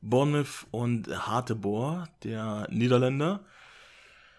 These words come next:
Hoffen, dass da ein gutes Angebot bei rauskommt, ne? Wollen jetzt hier nicht so viel Zeit verplempern, also mal gucken, was wollen sie haben. Marktwert ist dreizehn Komma sieben fünf Millionen. Sie wollen dreißig.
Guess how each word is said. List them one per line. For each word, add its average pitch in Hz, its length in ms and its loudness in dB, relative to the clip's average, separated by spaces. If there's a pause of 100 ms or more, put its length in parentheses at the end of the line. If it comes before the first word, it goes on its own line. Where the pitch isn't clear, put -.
(300)
Hoffen, 147 340 -4
dass 147 240 0
da 147 240 2
ein 160 140 4
gutes 180 260 6
Angebot 165 300 0
bei 160 100 4
rauskommt, 147 500 0
ne? 143 220 0
Wollen 143 140 -2
jetzt - 120 -8
hier 143 100 -6
nicht 143 140 -6
so - 60 -14
viel 131 140 -8
Zeit 143 220 -4
verplempern, 151 520 -2
also 131 300 -6
mal 127 100 -2
gucken, 127 300 -4
was 117 180 -2
wollen 127 300 2
sie 117 180 -4
haben. 135 380 -2 (1500)
Marktwert 117 440 -4
ist - 360 -8 (540)
dreizehn 127 360 2
Komma 127 200 -2
sieben 127 200 0
fünf 131 240 -4
Millionen. 139 460 2 (1200)
Sie 113 160 -6
wollen 117 240 4
dreißig. - 880 -6